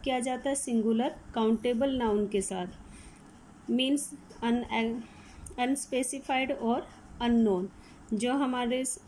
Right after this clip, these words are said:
लिए अनस्पेसिफाइड होता है या फिर अननोन होता है, जिसको हम नहीं जानते। Some idiot keeps calling me on my cell phone। Any can mean practically every और no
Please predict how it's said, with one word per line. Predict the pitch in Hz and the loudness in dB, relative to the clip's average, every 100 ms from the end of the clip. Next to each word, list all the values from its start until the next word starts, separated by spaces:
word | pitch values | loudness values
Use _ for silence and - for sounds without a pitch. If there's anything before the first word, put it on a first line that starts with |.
| - - - - | -10 -10 -12 -2
लिए | 233 247 269 | 0 0 -2
अनस्पेसिफाइड | - 226 220 - 226 226 240 269 254 262 | 0 0 0 2 0 0 -4 -2 0 0
होता | 269 262 262 | 0 -2 -2
है | |
या | 262 233 | 0 0
फिर | 254 339 359 240 | -2 -4 -4 0
अननोन | 220 226 226 247 | 2 4 4 2
होता | 262 247 269 | -2 -2 -4
है, | |
जिसको | 240 233 - | -4 -6 -2
हम | 233 269 - - - - 233 | 0 0 -2 -10 -20 -2 4
नहीं | 226 247 | 4 4
जानते। | 240 254 254 240 269 | 0 -2 -2 -2 -4
Some | 269 254 254 | -4 -2 0
idiot | 262 247 269 277 - - | 0 0 0 0 -4 -6
keeps | 240 247 - - - | -6 -4 -6 -4 0
calling | 220 220 233 226 | 2 4 4 4
me | 262 381 - - - 220 | 2 0 -8 -16 -4 2
on | 220 226 | 6 6
my | 208 233 | 6 2
cell | 427 - - 247 233 214 | 0 -4 -2 0 0 0
phone। | 202 180 185 - - - - - | -2 0 -4 -8 -20 -20 -12 -2
Any | 214 233 294 294 | 2 4 2 2
can | 285 285 | 2 4
mean | 277 262 269 294 - - - - - - - - - - - - - - - 196 240 | 2 2 0 -4 -8 -18 -20 -18 -18 -18 -18 -18 -18 -18 -16 -16 -14 -16 -16 -6 0
practically | 240 233 269 277 277 285 - | 0 0 -4 -2 0 -2 0
every | 220 196 190 180 - - - - | 0 2 0 0 -4 -14 -18 -2
और | 214 208 | 0 4
no | 220 | 4